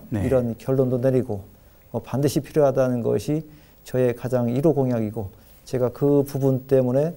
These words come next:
Speaker 2: 지역 지지자들로부터 많은 호응을 받고 있습니다. 사실 사람 중심이 우선한 차별 없는 촘촘한 맞춤 복지 실현을 통해서 국민 모두가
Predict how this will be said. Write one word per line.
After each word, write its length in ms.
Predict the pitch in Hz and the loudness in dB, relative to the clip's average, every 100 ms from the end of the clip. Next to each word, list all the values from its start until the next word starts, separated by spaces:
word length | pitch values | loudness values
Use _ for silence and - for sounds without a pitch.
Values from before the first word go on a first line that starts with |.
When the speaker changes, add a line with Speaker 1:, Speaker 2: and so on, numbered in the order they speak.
| - | -12
Speaker 2:
지역 320 | - 135 135 - - | -2 -2 -2 -6 -8
지지자들로부터 1200 | 156 170 160 143 131 127 127 117 113 117 120 175 - - | -4 2 2 2 0 -2 -2 -2 -4 -2 -4 -6 -14 -14
많은 280 | 104 117 131 | -6 0 0
호응을 640 | 135 160 139 131 135 131 | 0 2 4 4 0 0
받고 420 | 135 117 - 120 120 | -4 -6 -4 -4 -4
있습니다. 540 | 110 113 110 104 95 - - - - - - - | -4 -4 -4 -4 -8 -16 -20 -20 -20 -20 -20 -8
사실 340 | - 147 170 | -2 2 2
사람 580 | - - 190 196 190 190 | 2 -4 2 4 4 0
중심이 760 | - 165 160 139 156 147 151 151 | 0 -2 -2 0 0 2 2 0
우선한 720 | 143 131 143 135 139 151 160 160 - - - | -2 -2 0 2 4 2 0 -6 -20 -20 -16
차별 460 | - - 190 180 170 | -14 -2 2 4 4
없는 320 | 151 147 160 - | 4 2 -2 -6
촘촘한 1040 | - 240 226 - - 185 165 156 165 165 165 - - - - - | -4 -2 -2 -4 -4 0 2 2 2 0 -4 -12 -20 -20 -12 -4
맞춤 460 | 131 - 170 165 | -4 -2 0 0
복지 380 | 143 - 151 139 | 0 -2 0 2
실현을 400 | - 190 151 131 | 2 2 2 0
통해서 640 | - 180 127 120 113 113 - - - - - - | 0 2 2 2 0 -2 -6 -16 -20 -20 -20 -20
국민 480 | - 143 156 165 165 | -2 0 4 4 2
모두가 480 | 127 147 143 123 | 2 0 0 -2